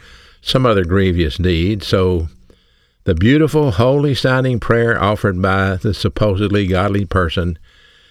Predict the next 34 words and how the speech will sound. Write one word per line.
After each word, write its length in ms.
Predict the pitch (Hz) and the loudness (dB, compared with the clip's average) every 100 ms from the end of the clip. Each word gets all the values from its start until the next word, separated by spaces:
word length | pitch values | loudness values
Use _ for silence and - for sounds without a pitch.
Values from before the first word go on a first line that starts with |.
| _ _ _ | _ _ _
is 220 | 90 90 92 | -2 0 2
no 260 | 110 143 | 2 2
more 400 | 135 127 123 123 | 2 2 2 2
than 240 | 104 90 80 | 2 0 0
sounding 580 | - 117 127 117 101 | 0 0 2 0 0
bronze 460 | 87 101 101 104 95 | 0 0 2 0 0
or 120 | 85 | -2
tinkling 500 | - 113 104 101 98 | -2 -2 0 -2 -2
cymbals. 640 | - 98 78 71 - - - _ _ _ _ _ _ - | -2 -2 -2 -4 -8 -16 -20 _ _ _ _ _ _ -4
Why? 420 | 95 107 131 147 | 0 2 0 0
Because 380 | 95 - 90 80 | -2 0 0 0
he's 160 | 85 | 0
out 160 | 92 98 | 0 0
of 80 | 98 | 0
fellowship 440 | 107 110 - 101 | 0 0 -2 -2
with 160 | 101 82 | -2 0
God, 460 | 101 117 143 127 - _ _ _ _ _ _ | 0 0 -2 -4 -12 _ _ _ _ _ _
because 340 | - - 92 85 | -8 -2 0 2
of 60 | |
his 160 | 85 76 | 0 0
mental 260 | 92 101 104 | 0 2 2
attitude 400 | 101 - 101 85 | 0 0 -2 0
sin 280 | 113 107 | 0 0
of 120 | 98 87 | 0 0
bitterness, 480 | 113 131 131 131 | 0 2 -2 -2
which 160 | 98 85 | -4 -2
is 140 | 78 | -4
failure 400 | - 101 98 98 | -2 0 0 0
to 120 | 90 82 | -2 -2
forgive 400 | 82 90 92 90 | -2 0 0 0
and 140 | 82 | 0
use 240 | 90 82 | 0 0
impersonal 580 | 85 80 87 78 - 76 | -2 -4 -4 -4 -4 -4
love. 360 | 78 67 - | -2 -4 -8